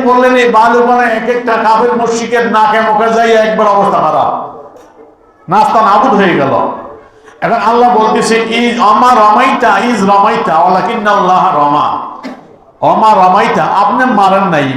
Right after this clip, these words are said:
বালু কণা আপনি নিক্ষেপ করেন নাই। এই যে রমাইতা, যখন আপনি মারছেন, ওয়ালাকিন্নাল্লাহ রামা, সেটা আপনি মারছেন বাহ্যিক, হাই কোর্ট আমি আল্লাহ মারছি, বলেন না সুবহানাল্লাহ। ওয়ালাকিন্নাল্লাহ রামা, এটা আল্লাহ মেরেছে, বলেন না আপনার মারাই আমি আল্লাহর মারা, বলেন না সুবহানাল্লাহ।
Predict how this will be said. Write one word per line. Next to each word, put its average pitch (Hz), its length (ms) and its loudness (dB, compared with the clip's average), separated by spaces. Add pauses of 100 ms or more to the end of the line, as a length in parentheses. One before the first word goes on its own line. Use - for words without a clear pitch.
বালু 202 320 2
কণা 220 120 2
আপনি 214 360 2
নিক্ষেপ 220 400 0
করেন 208 280 0
নাই। 139 220 -2 (460)
এই 240 140 0
যে 262 120 0
রমাইতা, 226 760 2
যখন 254 180 2
আপনি 285 240 2
মারছেন, 269 400 2 (680)
ওয়ালাকিন্নাল্লাহ 277 840 2
রামা, 262 520 2 (680)
সেটা 240 240 2
আপনি 294 540 0
মারছেন 294 320 2 (280)
বাহ্যিক, 302 680 -2
হাই 302 260 2
কোর্ট 294 140 2
আমি 285 160 2
আল্লাহ 269 300 2
মারছি, 240 220 2
বলেন 247 220 2
না 226 100 0
সুবহানাল্লাহ। 165 680 0
ওয়ালাকিন্নাল্লাহ 214 840 2
রামা, 180 200 0
এটা 170 140 -2
আল্লাহ 302 300 2
মেরেছে, 247 380 2
বলেন 240 240 0
না 226 80 0
আপনার 262 380 0
মারাই 269 480 2
আমি 302 180 0
আল্লাহর 226 320 2
মারা, 170 220 0
বলেন 190 260 -2
না - 100 -4
সুবহানাল্লাহ। 135 680 -6